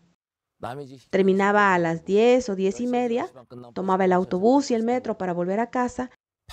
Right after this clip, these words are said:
y aunque estaba agotada y le dolía todo el cuerpo,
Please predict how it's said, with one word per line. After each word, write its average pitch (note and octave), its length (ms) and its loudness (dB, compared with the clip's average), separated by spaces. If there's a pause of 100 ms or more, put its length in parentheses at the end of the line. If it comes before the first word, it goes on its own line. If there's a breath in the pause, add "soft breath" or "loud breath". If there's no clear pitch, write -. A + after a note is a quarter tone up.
(380)
y A#3+ 120 2
aunque C4 260 4
estaba F4 500 4
agotada A3+ 580 -2
y G#3 60 0
le F#3+ 160 0
dolía G3+ 360 2
todo G#3 260 -2
el F#3 100 -2
cuerpo, B3+ 440 0